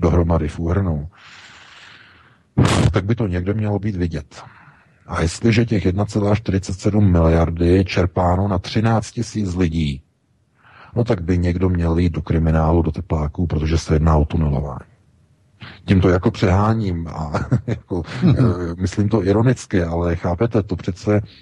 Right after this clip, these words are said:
Speaker 1: není možné, to není normální, aby takovéhle, eh, náklady, eh, byly účtovány a kalkulovány ve vztahu k občanům a daňovým poplatníkům České republiky.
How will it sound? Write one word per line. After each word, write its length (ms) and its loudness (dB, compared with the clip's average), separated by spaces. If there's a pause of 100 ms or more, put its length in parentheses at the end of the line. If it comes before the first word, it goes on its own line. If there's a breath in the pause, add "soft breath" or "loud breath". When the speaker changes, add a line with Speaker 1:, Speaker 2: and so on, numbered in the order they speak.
(240 loud breath)
Speaker 1:
není 480 2
možné, 480 2
to 120 0
není 220 2
normální, 840 2
aby 200 0
takovéhle, 600 0
eh, 360 -2
náklady, 720 0
eh, 420 -10 (600)
byly 420 2
účtovány 680 0
a 80 2
kalkulovány 1000 -2 (140)
ve 260 0
vztahu 460 0
k 100 -2
občanům 460 -2
a 60 2
daňovým 380 0
poplatníkům 580 -2
České 320 2
republiky. 580 -2